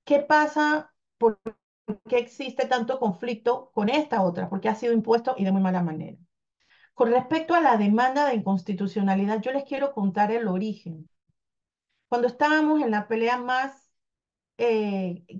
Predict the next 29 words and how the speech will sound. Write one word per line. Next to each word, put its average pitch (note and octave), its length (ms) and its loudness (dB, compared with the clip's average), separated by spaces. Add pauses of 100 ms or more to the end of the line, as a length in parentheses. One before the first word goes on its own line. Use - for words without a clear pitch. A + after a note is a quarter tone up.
(160)
cruda C#4+ 680 2
con G#3 220 -2
el F#3+ 100 0
tema A#3+ 220 0
del B3+ 100 -2
contrato G#3 460 -2
minero, F#3 580 -2 (1080)
el A3+ 160 0
arquitecto C4 720 -4
Ricardo B3 500 -2
Bermúdez A3+ 520 2
y A#3 120 -4
yo G#3 380 -2 (300)
empezamos A3+ 680 -4
a A#3 380 -4 (220)
cuestionarnos A#3 1160 -2
sobre A3 380 -2
la, G#3 220 2
el G#3 100 -6
traslape A#3+ 880 -4
de G#3+ 300 -4
la G3+ 60 -2
actividad G3+ 380 -4
minera A3+ 560 -4
y G#3+ 120 -6
la F#3+ 160 -4
cuenca F3+ 360 -6
del F3+ 120 -8
canal. F3 320 -10